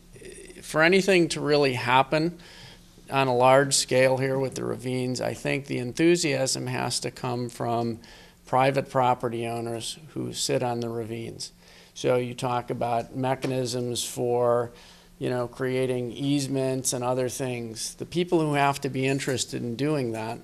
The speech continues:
are the people who own them. Um, you know, we talked about this at breakfast when, you know, when we were putting this thing together about,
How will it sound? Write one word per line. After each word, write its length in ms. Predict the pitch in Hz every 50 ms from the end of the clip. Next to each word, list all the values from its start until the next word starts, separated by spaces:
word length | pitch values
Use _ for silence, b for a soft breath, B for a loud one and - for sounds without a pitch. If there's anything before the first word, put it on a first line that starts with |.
| - -
are 160 | 113 120 117
the 80 | 117
people 340 | 117 - 131 127 127 - 135
who 160 | 127 127 127
own 280 | 127 135 139 - - -
them. 180 | 117 - - - - - - - - b b b b b b b b b -
Um, 440 | - 120 123 120 120 120 120 117 120
you 80 | 131
know, 60 | 127
we 160 | 127 143 160 156
talked 340 | 156 160 139 139 135 -
about 300 | 160 135 135 131 131 -
this 180 | - 131 - -
at 140 | 139 110 -
breakfast 680 | 123 127 127 135 - - - 123 117 110 - - - - - - - - -
when, 520 | 127 123 120 120 120 117 117 - - -
you 80 | 127 120
know, 120 | 120 120
when 140 | 123 123 123
we 100 | 123 120
were 180 | 117 117 117 117 - - -
putting 260 | - 143 131 131 127
this 220 | 127 123 120 - -
thing 240 | 131 123 117 113
together 500 | 104 - 120 123 123 131 131 131 127 120
about, 400 | 113 110 117 117 113 113 - -